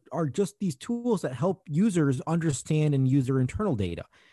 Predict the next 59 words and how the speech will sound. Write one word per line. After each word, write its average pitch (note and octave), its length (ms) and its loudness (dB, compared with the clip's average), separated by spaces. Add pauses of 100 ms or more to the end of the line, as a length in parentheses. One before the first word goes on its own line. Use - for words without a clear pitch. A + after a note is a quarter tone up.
(320)
But - 140 2
if, D3 200 -8
at F3 160 -2
the F#3 80 2
end A#3+ 100 2
of B3+ 60 -2
the G3 60 6
day, F#3 240 6
data F3 340 4
is D#3+ 100 6
just F#3+ 260 0
a F3+ 40 4
means D3+ 320 4
to D#3+ 140 2
an D#3 80 0
end. B2+ 260 2
You F3+ 240 6
need F3+ 180 2
to D#3+ 80 0
go C#3+ 320 2
take E3 260 -2
the D#3+ 80 0
data, C3 300 2
go, C3 400 0
eh, C#3 80 -12 (140)
to, D#3 80 0
you D3+ 160 0
know, C#3+ 120 0
to D3+ 180 -2
answer D3+ 320 0
business D3 400 0
questions. G#2+ 580 -4 (480)
Um, B2+ 400 2 (300)
you E3+ 60 4
need A3 80 6
to B3 60 2
be B3 80 4
creative. G#3 560 2 (100)
You F3+ 80 -2
sometimes G3 300 0
need G3 80 4
to F#3 80 4
think F#3 200 0
outside E3 260 0
of D#3 100 -2
the D3+ 60 -2
box F3 440 -6
when E3 100 4
there's C#3+ 140 4
not D3+ 200 -4
clear F3 260 -2
answers C#3 480 -2
and C3 80 0
when D3 100 0
you C#3+ 60 2
have C#3+ 80 0
very D3 180 0
complex C#3 380 -4
questions. F3 500 -4